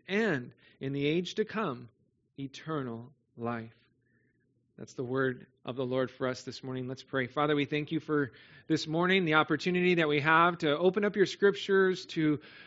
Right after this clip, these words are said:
uh, read a, an account that maybe is somewhat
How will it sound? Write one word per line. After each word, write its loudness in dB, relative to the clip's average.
uh, -2
read 6
a, 2
an -4
account -2
that 2
maybe 2
is 2
somewhat -2